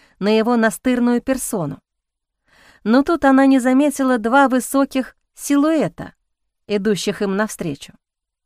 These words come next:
Вроде и ничего такого, вот только в Стэнфорде редко можно встретить обтатуированных здоровяков по два метра ростом. Не говоря уже о том, что одно из этих лиц было почему-то смутно знакомо Мэри Ди.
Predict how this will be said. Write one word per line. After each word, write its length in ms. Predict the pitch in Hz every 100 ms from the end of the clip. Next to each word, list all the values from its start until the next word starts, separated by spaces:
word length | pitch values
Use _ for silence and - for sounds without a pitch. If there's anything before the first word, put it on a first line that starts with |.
| _ _ _ _ _ _ _ _ _ _ _
Вроде 340 | 202 262 269 262
и 140 | 254
ничего 400 | 262 262 269 269
такого, 560 | 269 262 - 302 160 160
вот 200 | 220 -
только 320 | 262 247 254
в 60 |
Стэнфорде 720 | - - 339 285 285 254 277
редко 360 | 277 370 - 233
можно 360 | 220 202 190 202
встретить 480 | - 214 202 202 -
обтатуированных 920 | 208 - 208 220 220 202 190 190 196
здоровяков 680 | 175 208 208 - 330 294 _ _ _ -
по 120 | - 240
два 260 | 214 269
метра 360 | 262 262 262 277
ростом. 480 | 262 151 - - - _ _ _ _ _ _ _ -
Не 140 | 208
говоря 420 | 202 214 226 240
уже 200 | 214 208
о 60 | 220
том, 260 | - 311 185
что 260 | - 226 -
одно 420 | 220 196 247 254
из 240 | - 214
этих 300 | 220 214 226
лиц 260 | 277 320 202
было 260 | 214 285 262
почему-то 500 | 262 - 262 269 254
смутно 500 | - 277 359 302 294
знакомо 540 | 254 262 277 262 262
Мэри 300 | 254 254 262
Ди. 280 | - 147